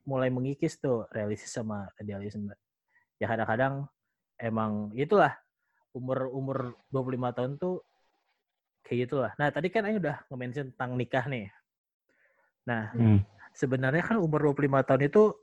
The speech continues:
Speaker 1: it's all about, eh, gimana maneh kelihatan udah mandiri lah, udah mapan lah.
Speaker 2: Ya.
Speaker 1: Nah,
Speaker 2: Yes.
Speaker 1: menurut Aing nih, menurut Aing,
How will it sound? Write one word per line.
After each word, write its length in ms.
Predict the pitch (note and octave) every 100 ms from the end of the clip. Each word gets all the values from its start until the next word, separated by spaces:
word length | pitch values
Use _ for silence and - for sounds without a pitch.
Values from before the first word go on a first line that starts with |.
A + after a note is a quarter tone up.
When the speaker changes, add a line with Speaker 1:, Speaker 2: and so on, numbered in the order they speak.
| -
Speaker 1:
it's 160 | C#3
all 180 | - D#3+
about, 460 | D3+ C#3 C#3+ C#3 - _ _ _ _ _ _ _ _ -
eh, 300 | B2 B2 B2 B2
gimana 320 | C3 C3 D#3+
maneh 480 | D3+ C3 D3 E3 - - -
kelihatan 720 | B2 B2 A#2 D3 D3 C#3+ C#3 _ _ _ _ _ _ -
udah 320 | B2 B2+ C3 - - _ _ _
mandiri 420 | A2+ A2+ A2+ C3 B2
lah, 160 | G#2 - - _ -
udah 160 | A2 G2+
mapan 320 | G#2 - A#2 F#2+
lah. 80 | F#2+ - _ -
Speaker 2:
Ya. 80 |
Speaker 1:
Nah, 160 | B2+ A#2 - - _ _ _ _ _
Speaker 2:
Yes. 180 | A2 G2 - -
Speaker 1:
menurut 240 | D#3 E3+ E3
Aing 260 | G3+ G#3+
nih, 220 | E3 D3+ F3 - _ _ _
menurut 200 | - A#2 A#2+
Aing, 340 | C3 A2+ B2